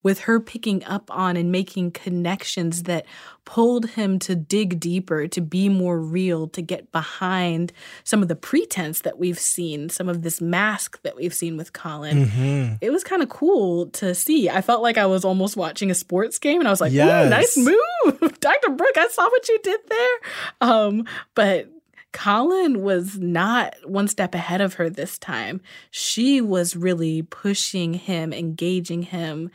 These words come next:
Speaker 1: intuiting in the situation, using her intuition.
Speaker 2: Yeah, she was not gentle with him. <laughs>
Speaker 1: Mm-mm.
Speaker 2: You know, she really went into the ring with him.
Speaker 1: Oh, yes.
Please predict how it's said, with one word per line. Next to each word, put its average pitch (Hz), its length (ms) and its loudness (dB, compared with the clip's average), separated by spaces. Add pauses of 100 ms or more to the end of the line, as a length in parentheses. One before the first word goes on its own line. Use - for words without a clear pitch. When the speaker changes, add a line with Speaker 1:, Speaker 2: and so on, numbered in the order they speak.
(440)
Speaker 1:
intuiting 180 880 0
in 175 180 0
the 165 100 -2
situation, 160 720 -4
using 180 320 -2
her 165 140 -8
intuition. - 680 -14
Speaker 2:
Yeah, 131 560 0 (220)
she 135 420 0 (380)
was 127 240 2
not 143 240 0
gentle 117 500 -2
with 202 220 -2
him. 185 260 0
<laughs> - 0 -
Speaker 1:
Mm-mm. 202 540 4
Speaker 2:
You 180 160 4
know, 147 180 4
she 143 180 -2
really 139 680 2 (540)
went 117 420 -2 (260)
into 123 200 -2
the 135 120 -6
ring 120 360 2
with - 160 -8
him. - 160 -8
Speaker 1:
Oh, 190 260 2
yes. 165 400 -8